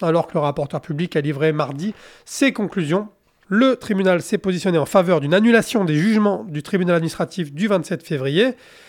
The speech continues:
Cette annulation avait en effet rendu caduques les autorisations environnementales de l'A soixante-neuf pour arrêter les travaux dans la foulée.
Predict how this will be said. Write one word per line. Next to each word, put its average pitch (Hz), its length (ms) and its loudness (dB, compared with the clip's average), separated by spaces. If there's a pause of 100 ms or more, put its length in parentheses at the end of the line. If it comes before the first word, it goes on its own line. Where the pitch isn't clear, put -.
(120)
Cette - 260 0
annulation 170 480 -2
avait 170 140 0
en 156 80 0
effet 151 220 -2
rendu 151 300 0
caduques 170 360 -4
les 190 220 2
autorisations 170 640 -2
environnementales 156 680 0
de 151 100 -4
l'A 147 140 -2
soixante-neuf 185 600 -4
pour 139 240 -6
arrêter 143 340 -2
les 202 80 2
travaux 180 320 -2
dans 180 120 2
la 208 120 6
foulée. 185 460 -2